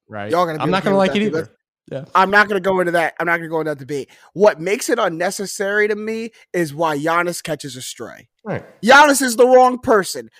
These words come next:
Speaker 2: There are, there are people you could have pegged for, to give your argument context, and that's what he was trying to do. Giannis was the wrong. It's what, it did the opposite.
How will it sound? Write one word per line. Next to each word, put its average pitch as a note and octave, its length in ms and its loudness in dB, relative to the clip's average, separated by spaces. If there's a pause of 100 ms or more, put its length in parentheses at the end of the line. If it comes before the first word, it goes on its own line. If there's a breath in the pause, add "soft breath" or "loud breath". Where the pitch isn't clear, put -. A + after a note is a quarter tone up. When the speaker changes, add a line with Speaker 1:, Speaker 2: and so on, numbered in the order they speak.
Speaker 2:
There A3+ 120 6
are, A3+ 140 4
there B3 180 4
are A#3 140 2
people D#4 400 0
you A3+ 160 -4
could B3+ 180 -2
have G#3+ 200 -2
pegged A3+ 520 -2 (240)
for, G#3 180 -2
to G#3 160 -2
give G#3 340 4
your G3+ 240 2 (160)
argument F#3+ 460 0
context, G3+ 580 -2
and F3+ 60 -4
that's F#3 140 -2
what F#3+ 100 -8
he F3+ 40 -6
was F3 120 -10
trying F3+ 300 -8
to E3 60 -12
do. F3 420 -10 (220)
Giannis F3+ 440 0
was E3 160 -8
the E3 80 -6
wrong. C#3+ 180 -4 (220 soft breath)
It's G#3+ 160 0
what, A3 340 4 (300 soft breath)
it G3 120 0
did A#3 160 0
the G#3 100 2
opposite. G#3 480 -2